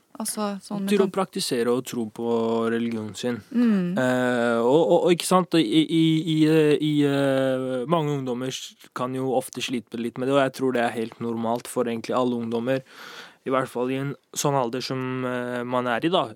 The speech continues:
Speaker 2: av typ atten, femten, du vet.
Speaker 1: Ja, for det er noen vanskelige år der.
Speaker 2: Mm.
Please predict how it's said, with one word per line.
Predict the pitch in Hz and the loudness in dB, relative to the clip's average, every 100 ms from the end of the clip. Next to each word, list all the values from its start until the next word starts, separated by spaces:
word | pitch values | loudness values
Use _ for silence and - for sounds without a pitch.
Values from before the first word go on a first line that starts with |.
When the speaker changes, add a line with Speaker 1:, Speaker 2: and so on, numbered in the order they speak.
| - | -6
Speaker 2:
av | 135 127 - | -2 -2 -4
typ | 135 - | -10 -2
atten, | 135 - 127 123 123 | -4 -4 -10 -8 -8
femten, | - 120 107 120 117 | -8 -8 -10 -10 -2
du | 127 | 0
vet. | 151 - - _ - | 0 -4 -20 _ -2
Speaker 1:
Ja, | 285 - | -2 -2
for | - 240 | -2 0
det | 214 | 2
er | 208 | 4
noen | 220 240 | 4 4
vanskelige | 247 208 - - 143 165 | 4 0 -4 -4 -2 -2
år | 156 | -2
der. | 151 151 143 - _ _ - - | -4 -6 -8 -12 _ _ -20 -6
Speaker 2:
Mm. | 196 170 | -4 -2